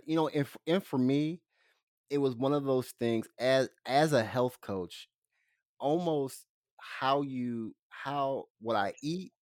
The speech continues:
how I, what I do during the day, is there's a microscope on it, es-, especially within the communi-, community that I serve. I can't be seeing a diabetic and then have,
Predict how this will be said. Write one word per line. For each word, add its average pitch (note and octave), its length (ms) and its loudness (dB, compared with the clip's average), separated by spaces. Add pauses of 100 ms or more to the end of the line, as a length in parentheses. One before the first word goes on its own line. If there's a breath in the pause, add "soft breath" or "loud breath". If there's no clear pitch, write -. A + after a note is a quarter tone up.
(160)
how A2+ 360 0
I, A2 80 2
what A2+ 240 -2
I G2+ 160 2
do C3+ 360 -2
during B2 300 -2
the G#2 60 -6
day, A#2 480 -2 (680)
is C3+ 260 -2
there's B2 200 -2
a G#2+ 60 -6
microscope C3 800 -4
on E3 200 -2
it, D#3+ 160 -10
es-, - 220 -10 (120)
especially A#2+ 800 -4 (500)
within A2+ 680 0 (340)
the A2+ 80 -2
communi-, B2+ 640 2
community B2+ 460 2
that A#2 160 4
I G2+ 140 4
serve. A2+ 560 0 (540 soft breath)
I A#2+ 140 2
can't C#3+ 280 2
be C3 140 4
seeing C3+ 360 0
a A2+ 60 -2
diabetic A2+ 640 0 (100)
and A2 120 -2
then G#2+ 100 0
have, G#2 640 0